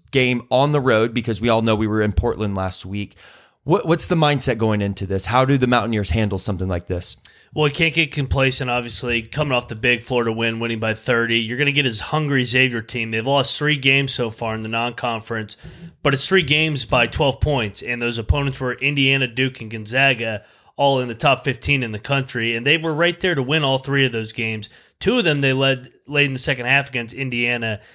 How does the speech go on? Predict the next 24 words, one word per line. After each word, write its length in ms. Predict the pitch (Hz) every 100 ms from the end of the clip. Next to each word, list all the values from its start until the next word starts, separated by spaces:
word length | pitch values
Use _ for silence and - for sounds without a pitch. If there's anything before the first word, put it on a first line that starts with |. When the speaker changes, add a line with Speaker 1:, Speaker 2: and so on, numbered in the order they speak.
| _ -
Speaker 2:
and 180 | 135 123
Gonzaga, 540 | 117 113 135 131 117
so 180 | - 127
this 140 | 180
is 60 | 185
gonna 120 | 214
be 140 | 156
quite 260 | 131 165 151
the 80 | -
test 380 | - 151 135 -
for 100 | 120
Hugs 300 | 131 123 113
in 80 |
this 180 | 110 107
group. 320 | - 110 92 - - - -
Speaker 1:
I 220 | 139 147
think 400 | - 175 170 -
that, 320 | 139 135 - _ _ - _ _
you 120 | 151
know, 160 | 143 135
usually 320 | 127 135 143
our 80 | 127
non-conference 640 | 120 131 123 131 117 123
schedule, 560 | - 127 117 127 117 113